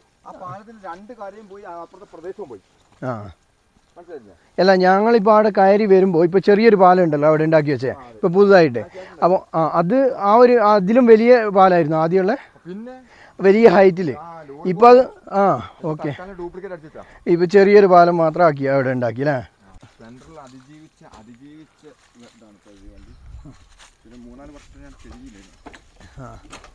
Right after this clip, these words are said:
Speaker 2: ഈ വണ്ടി എവിടെയായിരുന്നു ഉള്ളത് ആ സമയത്ത്?
Speaker 1: വണ്ടി ഇവിടെ ഉണ്ടായിരുന്നു. പിന്നെ ഈ വണ്ടി പിന്നെ ഒരു കുറേ മെനക്കെടുത്തിട്ടാണ് ഞാൻ ഇറക്കിക്കൊണ്ടുപോയി. ഒരു ഒന്നര വർഷത്തോളം ഈ വണ്ടി ഇവിടെ ഉണ്ടായി.
Speaker 2: ആ.
Speaker 1: എടുക്കാൻ പറ്റില്ല. നാൽപത് മാസത്തോളം, നാൽപത് ദിവസത്തോളം, മുപ്പത്തേഴ് ദിവസം ഞാൻ ഇവിടെ വിട്ടു. പിന്നെ എനിക്ക് വിട്ടു തന്നെ ഉണ്ട്. ഞാൻ തിരിച്ചു ഇങ്ങോട്ട് പോകുന്നു.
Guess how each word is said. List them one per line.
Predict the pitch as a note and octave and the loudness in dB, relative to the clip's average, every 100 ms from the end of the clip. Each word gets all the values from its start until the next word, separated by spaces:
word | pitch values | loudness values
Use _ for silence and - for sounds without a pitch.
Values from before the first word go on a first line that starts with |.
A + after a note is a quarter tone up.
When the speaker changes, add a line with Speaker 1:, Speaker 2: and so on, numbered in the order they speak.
| _ | _
Speaker 2:
ഈ | D#3+ | -8
വണ്ടി | F#3 F3+ G3 | -6 -6 -4
എവിടെയായിരുന്നു | A3+ G#3+ G3 G3+ | -2 -2 -6 -10
ഉള്ളത് | F#3+ F#3 | -10 -10
ആ | |
സമയത്ത്? | F3+ F3+ F3 F3+ F3+ _ _ _ | -10 -14 -16 -18 -20 _ _ _
Speaker 1:
വണ്ടി | A#2 B2+ F#3+ | -20 -20 -20
ഇവിടെ | G3+ | -20
ഉണ്ടായിരുന്നു. | F3+ D#3+ A#2 | -20 -20 -20
പിന്നെ | G2 G2+ C3 | _ _ -20
ഈ | C#3 | -20
വണ്ടി | D#3 C#3 D3 | -20 -20 -20
പിന്നെ | F3 F3+ | -20 -20
ഒരു | F3 E3+ F3 E3+ D#3 C#3+ | -20 -20 -20 -20 _ -20
കുറേ | C#3 D#3+ | -20 -20
മെനക്കെടുത്തിട്ടാണ് | D3 C3 C#3 C#3 D3 | -20 -20 -20 _ -20
ഞാൻ | C3 A2+ | -20 -20
ഇറക്കിക്കൊണ്ടുപോയി. | G2+ G2+ A2 F#2 F#2+ | -20 _ -20 -20 -20
ഒരു | B2+ C3 _ _ _ | -20 _ _ _ _
ഒന്നര | B2 D#3 F#3 | -20 -20 -20
വർഷത്തോളം | E3+ F3 F3+ | -20 -20 -20
ഈ | |
വണ്ടി | E3 D3+ | -20 -20
ഇവിടെ | C3+ | -20
ഉണ്ടായി. | A2+ F#2 F2+ _ _ | -20 -20 _ _ _
Speaker 2:
ആ. | C3+ A#2 | -18 -18
Speaker 1:
എടുക്കാൻ | G#2+ C#3+ | -20 -20
പറ്റില്ല. | C3 F#2 E2 _ _ C3 | -20 _ _ _ _ -20
നാൽപത് | D3 E3 G3 A#3+ | -20 -20 -20 -20
മാസത്തോളം, | A3+ F#3 F#3 F#3+ F3+ D#3 | -20 -20 -20 -20 -20 -20
നാൽപത് | D3+ F3+ A#3 | -20 -20 -20
ദിവസത്തോളം, | G3 E3+ F3 E3 | -20 _ -20 -20
മുപ്പത്തേഴ് | E3 A3+ A#3 A#3 | -20 -20 -20 -20
ദിവസം | G3+ F3 | -20 -20
ഞാൻ | E3+ | -20
ഇവിടെ | D3 | -20
വിട്ടു. | A#2 B2 | -20 -20
പിന്നെ | F2 _ A2+ D3 | _ _ -20 -20
എനിക്ക് | D#3+ | -20
വിട്ടു | C3+ | -20
തന്നെ | D#3 D3 | -20 -20
ഉണ്ട്. | B2+ | -20
ഞാൻ | G#2+ A#2 | -20 -20
തിരിച്ചു | A#2+ | _
ഇങ്ങോട്ട് | A#2 A2 G#2+ | -20 -20 -20
പോകുന്നു. | F#2 E2 | _ _